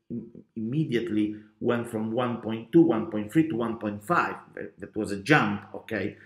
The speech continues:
What if it will raise again? So they, they will be worried. So maybe some investors are already selling a little bit that. So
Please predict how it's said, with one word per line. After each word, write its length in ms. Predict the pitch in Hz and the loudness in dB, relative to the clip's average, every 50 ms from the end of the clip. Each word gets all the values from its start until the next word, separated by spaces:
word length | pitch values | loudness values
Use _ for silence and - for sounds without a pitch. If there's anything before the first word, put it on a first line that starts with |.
| - - - _ _ _ _ - - _ _ | -20 -20 -20 _ _ _ _ -20 -20 _ _
What 260 | - 156 202 208 - 196 | 8 8 8 8 8 6
if 180 | 190 165 - | 4 2 2
it 240 | - - 151 - - | 0 -2 -2 2 4
will 180 | 151 151 143 135 | 4 4 4 6
raise 280 | 147 151 147 135 131 | 4 4 4 4 2
again? 420 | 151 147 175 185 180 135 98 90 95 | 0 0 0 0 0 0 -2 -2 -6
So 400 | - - 110 101 95 92 87 - - - 98 90 90 90 - | -6 -4 -4 -4 -4 -6 -10 -12 -14 -14 -14 -14 -16 -12 -4
they, 160 | 107 120 135 | -2 -2 0
they 320 | 123 113 - - 113 123 123 | 0 -2 -4 -2 -2 0 2
will 180 | 120 123 117 | 2 0 0
be 120 | 110 110 110 | 2 2 2
worried. 440 | 113 151 185 185 190 196 185 - - | 4 2 2 2 0 -2 -4 -6 -4
So 180 | - 143 135 | -2 -2 -2
maybe 400 | 135 127 120 120 120 117 113 - - - _ _ | 0 -2 -2 -2 -2 -4 -4 -6 -10 -16 _ _
some 400 | - - - - - 139 135 131 - | -16 -14 -8 -4 -2 0 0 -2 -4
investors 720 | 135 120 117 110 120 131 131 131 - - 135 127 - - | -4 -6 -4 -2 0 0 0 -2 -2 -2 -4 -4 -2 -2
are 240 | 113 110 110 107 101 - | -2 -2 -2 -4 -4 -4
already 640 | - 107 104 107 120 117 110 113 113 113 110 110 - - - _ | -4 -4 -2 -2 -2 -2 0 0 0 0 0 -2 -4 -8 -14 _
selling 500 | - - - - 123 123 127 131 123 120 | -18 -12 -4 -2 -2 0 0 -2 -2 -2
a 40 | 123 | -2
little 200 | 120 123 135 135 | -2 -2 -2 -2
bit 220 | 127 131 131 131 127 | -2 -4 -4 -2 -2
that. 240 | 127 127 127 127 | -2 -2 -4 -4
So 340 | - - 139 127 104 - - | -4 -2 -2 -2 -2 -4 -8